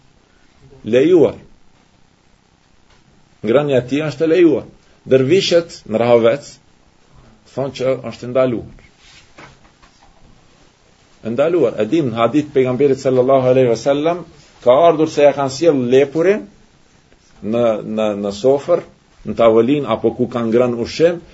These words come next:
e pejgamberi sallallahu alaihi wasallam nuk e ka hangër. Do thonë, jo që ka qenë ndaluar, mirë, po ka thënë sahabive, "Hani."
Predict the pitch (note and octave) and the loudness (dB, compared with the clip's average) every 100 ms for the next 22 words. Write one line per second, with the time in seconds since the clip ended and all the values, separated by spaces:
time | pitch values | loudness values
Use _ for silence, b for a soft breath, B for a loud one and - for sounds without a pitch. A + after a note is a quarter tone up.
0 | - - C#3 C#3 C#3 D3 C#3 D3 C#3+ D3+ | -12 -2 0 2 0 0 0 0 4 4
1 | D3 D3 C#3 C3 D#3 D#3+ A2+ C#3+ D3 - | 4 4 0 -2 -4 -4 -6 -8 -8 -6
2 | D3 D#3 D3 F#3 F3+ A#2 - - - _ | -2 -2 0 -2 -2 -2 -4 -10 -20 _
3 | _ _ _ _ _ - D#3+ D#3+ - - | _ _ _ _ _ -12 -8 -8 -8 -20
4 | - _ A2+ C#3 B2+ - A2 - B2+ C3+ | -20 _ 0 2 0 -2 -8 -8 -4 -2
5 | B2+ D#3+ D#3+ D#3+ E3 F3 E3+ E3+ D3+ D3 | -2 -2 -2 4 4 4 -2 -6 -6 -6
6 | D3+ D#3+ D3+ C#3+ D3 D#3+ D3+ F3+ D3 | -6 -8 -4 -4 -2 -4 -4 -6 -10